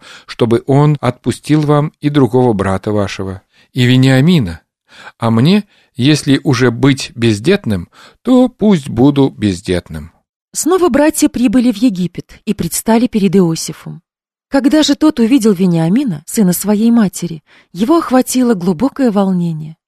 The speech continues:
Speaker 2: Скрывая свои чувства, он повелел пригласить их к себе в дом и на обед. Когда братья пришли во дворец правителя,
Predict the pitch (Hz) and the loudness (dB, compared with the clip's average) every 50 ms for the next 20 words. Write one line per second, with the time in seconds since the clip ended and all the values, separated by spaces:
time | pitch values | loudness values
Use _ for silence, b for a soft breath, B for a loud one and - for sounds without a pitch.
0 | _ _ _ _ _ _ _ _ _ - - - 269 277 254 285 285 285 277 - | _ _ _ _ _ _ _ _ _ -16 -8 -2 0 0 2 2 2 2 2 0
1 | 262 262 262 262 - - 311 339 - - - 254 - - 359 370 - 339 285 294 | 0 0 0 0 0 0 -2 -2 -2 -2 -4 -4 -2 -2 -4 0 0 0 0 2
2 | 269 339 349 - - 262 185 202 220 220 - - 339 - 277 269 - - - - | 2 2 0 0 -2 -4 0 0 0 0 0 -2 -4 -4 -4 -8 -8 -8 -6 -6
3 | 208 175 247 269 226 180 165 196 214 226 233 - _ _ - 208 214 220 226 247 | -4 -2 -2 -2 -2 -2 0 0 2 0 0 -4 _ _ -4 0 0 2 2 0
4 | 226 175 160 151 151 _ _ _ _ _ _ _ _ _ _ _ _ _ _ _ | -2 -4 -8 -10 -12 _ _ _ _ _ _ _ _ _ _ _ _ _ _ _
5 | _ - 190 185 170 220 214 170 - 233 220 - - 202 - 190 208 - - 240 | _ -8 -6 -4 0 -2 0 0 2 0 0 0 -2 -6 -4 -4 -6 -4 -2 -2
6 | 233 208 185 175 190 202 202 196 - - - 160 165 170 208 294 - - 185 156 | -2 0 0 0 0 0 0 -2 -4 -6 -10 -8 -6 -2 -2 -2 -4 -4 -10 -10
7 | 165 | -12